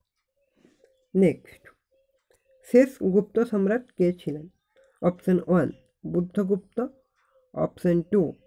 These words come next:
কুমারগুপ্ত, option three বিষ্ণুগুপ্ত, নাকি option four শ্রীগুপ্ত। এই ক্ষেত্রে আমাদের right answer হয়ে যাবে option three Vishnugupt। এই বিষ্ণুগুপ্তই কিন্তু ছিলেন শেষ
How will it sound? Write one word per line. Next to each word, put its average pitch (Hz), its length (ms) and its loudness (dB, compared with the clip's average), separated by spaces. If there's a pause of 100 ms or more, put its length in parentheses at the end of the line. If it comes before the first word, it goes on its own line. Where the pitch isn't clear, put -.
(140)
কুমারগুপ্ত, 208 760 0 (200)
option 175 420 -2
three 185 340 0 (400)
বিষ্ণুগুপ্ত, 196 720 0
নাকি 202 380 -2
option 170 340 -4
four 202 240 -6 (420)
শ্রীগুপ্ত। - 580 -4 (480)
এই 220 140 2
ক্ষেত্রে 254 340 0
আমাদের 208 260 0
right 180 200 2
answer 180 340 -2
হয়ে 185 160 0
যাবে 190 220 -2
option 170 400 -4
three 208 320 -4
Vishnugupt। 185 760 -4
এই 156 180 0
বিষ্ণুগুপ্তই 202 760 -2
কিন্তু 202 300 -4
ছিলেন 202 300 0 (580)
শেষ 240 160 4